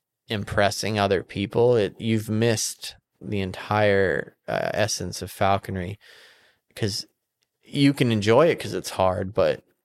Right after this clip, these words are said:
and do it because you enjoy it. Don't do it because it's, it gives you some illusion of status in the, the falconry tiered systems.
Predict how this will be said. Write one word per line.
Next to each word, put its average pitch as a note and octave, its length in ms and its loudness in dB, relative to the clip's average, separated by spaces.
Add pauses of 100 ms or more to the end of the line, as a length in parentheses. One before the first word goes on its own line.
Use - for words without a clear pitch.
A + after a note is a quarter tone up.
(360)
and G#2 240 -6 (100)
do A2 140 0
it G2+ 80 -4
because G2+ 240 -4
you F2 80 -4
enjoy F2+ 380 -4
it. C#2 120 -4
Don't F#2+ 240 -6
do F#2 180 -2
it C#2+ 100 -4
because F#2 380 -6
it's, - 340 -8 (640)
it G#2+ 80 -6
gives F#2+ 300 -4
you F2 120 -2
some E2 440 -6 (680)
illusion G2 580 -4
of D2+ 120 -8
status F#2 800 -2
in F#2 140 -8
the, G1+ 220 -6
the - 160 -8
falconry F#2 640 -2
tiered - 480 -8
systems. - 720 -6